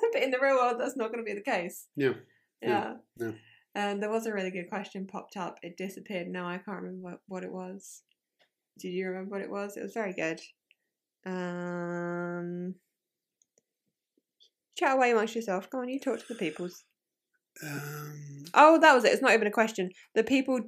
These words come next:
Speaker 1: keep asking me to get you to say, um, slay and yas. So that's what the people want. They want you to say slay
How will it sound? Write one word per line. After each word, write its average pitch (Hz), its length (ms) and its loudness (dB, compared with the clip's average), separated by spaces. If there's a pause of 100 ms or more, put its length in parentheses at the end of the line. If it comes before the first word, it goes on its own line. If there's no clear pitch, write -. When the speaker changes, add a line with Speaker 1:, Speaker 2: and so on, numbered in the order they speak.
(460)
Speaker 1:
keep 226 160 -4
asking 220 420 2
me 214 280 4
to 214 100 0
get - 260 4
you 196 380 -2
to 202 120 -2
say, 180 680 2 (420)
um, 175 640 -2 (320)
slay 226 680 2 (440)
and 202 220 0
yas. 165 680 0
So 170 520 0
that's 196 200 2
what - 100 -4
the - 60 -8
people 262 280 -6
want. 226 320 0 (160)
They 196 100 -2
want 190 140 -4
you 175 80 -6
to 196 60 -10
say 175 180 -6
slay 185 640 -2